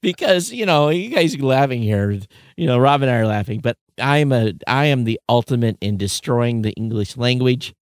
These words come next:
<laughs> On my show, I've been known to have Toddisms, and people have bashed me for years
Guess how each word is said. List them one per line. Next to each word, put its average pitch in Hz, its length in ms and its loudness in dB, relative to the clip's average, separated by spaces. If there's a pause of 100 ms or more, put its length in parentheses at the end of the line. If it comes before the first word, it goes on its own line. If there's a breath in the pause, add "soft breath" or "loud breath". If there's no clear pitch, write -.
(680 loud breath)
<laughs> - 760 -14
On 131 200 0
my 123 160 2
show, 123 380 4
I've 107 240 2
been 104 220 0
known 113 240 2
to 107 40 0
have 107 240 -2
Toddisms, 117 720 0
and 110 140 -2
people 113 320 -2
have 107 240 0 (340)
bashed 143 540 -2
me 110 240 -2
for - 180 -8
years 107 760 -4